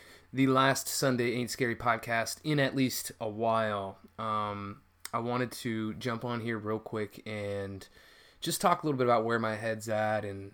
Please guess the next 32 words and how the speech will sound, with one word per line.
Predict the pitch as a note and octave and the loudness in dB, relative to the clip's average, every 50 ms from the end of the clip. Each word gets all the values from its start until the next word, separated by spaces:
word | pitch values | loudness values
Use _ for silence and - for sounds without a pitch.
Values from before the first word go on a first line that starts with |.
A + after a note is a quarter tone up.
| - - | -12 -10
and | G#2+ G#2 G2+ G2+ G2 G2 G2 G2+ | -8 -6 -6 -6 -8 -8 -6 -6
obviously | G2 G#2 G#2 G#2 - - A2+ G2+ | -6 -4 -4 -4 -6 -6 -6 -8
if | F#2+ - | -8 -8
you | G#2+ G2+ | -10 -10
read | G2 G#2 G2+ G2 F#2+ | -8 -8 -8 -8 -8
this | G2 G2 - | -10 -12 -12
title, | - - - G#2 G2+ G2+ G2+ G2 | -8 -4 -2 -2 -2 -2 -4 -8
you | G2 G2 | -10 -12
can | F#2+ - G2+ G2 | -12 -14 -12 -12
see | - - - A#2+ A2 E2+ | -10 -6 -6 -6 -6 -6
I'm | - F#2 F#2 | -8 -10 -10
taking | - - F#2+ F#2 - G#2 F#2+ E2 | -10 -10 -10 -10 -10 -12 -12 -12
a | - - D#2+ D#2+ D2 C#2+ - _ | -12 -12 -10 -10 -10 -12 -12 _
break | - B2 C3+ C#3 C3+ | -6 -4 -2 -2 -4
from | - C3+ A#2+ | -4 -6 -6
podcasting. | A2+ A2+ G#2+ G#2 - - A2+ G2+ G#2 - - G#2 G2+ G2+ - _ _ _ _ _ _ _ _ _ _ _ _ _ _ _ - - - - - | -2 0 -2 -2 -2 -4 -6 -6 -6 -6 -10 -10 -10 -10 -12 _ _ _ _ _ _ _ _ _ _ _ _ _ _ _ -12 -12 -10 -6 -2
And | C3 B2+ B2 | 0 0 2
I | B2 | 2
wanna | B2 A#2 | 0 0
talk | B2 A#2 G#2 | 0 -2 -2
a | A2 | -4
little, | F#2+ G#2 G#2+ - | -6 -6 -6 -4
little | - C3 A#2+ G#2+ | -2 -2 -2 -2
bit | G2+ | -2
about | G2+ G2+ F#2 - | -2 -4 -2 0
why, | A#2 C3+ C#3+ C#3+ C3+ B2+ B2+ B2 A#2 | 4 6 8 10 10 10 8 8 6
what | A2+ A2+ A2+ A2 | 4 0 0 -2
I'm | G#2+ G#2 | -2 -4
focusing | - A#2 G#2+ A#2 - - A#2 A2+ A2+ | -4 -6 -6 -6 -8 -8 -6 -6 -4
on, | A2+ A2 A2 A2 A2 | -4 -2 -2 -2 -4
and, | - - A2+ A2+ A2+ A2+ A2 A2 A2 G#2+ | -6 -8 -8 -6 -6 -4 -4 -6 -6 -4
uh, | A2 A2+ A2+ A2+ A2 | -4 -4 -4 -4 -6